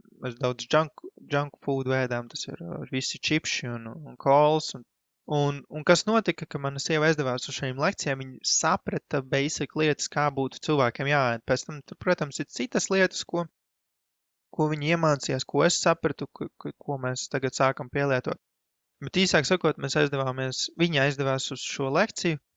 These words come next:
un viņa tā, nu jā, nu, ka varbūt pirkt trieksus, ā, Remī nav pats izdevīgākais. Varbūt mēs varam vienkārši paņemt mašīnu un aizbraukt līdz Gemusam. Un kur,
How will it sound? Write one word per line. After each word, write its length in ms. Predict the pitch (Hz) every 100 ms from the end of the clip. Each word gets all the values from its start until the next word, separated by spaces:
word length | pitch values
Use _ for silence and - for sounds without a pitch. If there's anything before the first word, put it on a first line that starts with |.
| _ _ _ _ -
un 100 | 143
viņa 160 | 160 156
tā, 140 | 147 135 - _ _ _ _ _ -
nu 140 | 196
jā, 140 | 160 117 120 _ _ _ _ _ _ _ -
nu, 80 | 175
ka 140 | 147 - -
varbūt 400 | 170 165 135 -
pirkt 240 | 175 - _
trieksus, 560 | 139 147 170 - 143 - -
ā, 200 | 120 123
Remī 300 | 147 147 123
nav 240 | 139 160
pats 300 | - 339 -
izdevīgākais. 800 | 330 269 247 202 202 185 190 170 - _ _ _ -
Varbūt 300 | 214 233 202
mēs 140 | 160 190
varam 220 | 180 156
vienkārši 300 | 151 127 -
paņemt 240 | 139 120 -
mašīnu 520 | 170 - 370 339 277 _ _ _ _ -
un 100 | 156 196
aizbraukt 380 | 208 170 147
līdz 160 | 175 139
Gemusam. 480 | 147 139 107 127 113 _ _ _ _ _ _ _ _ _ _ _ _ -
Un 160 | 135
kur, 300 | 131 143 127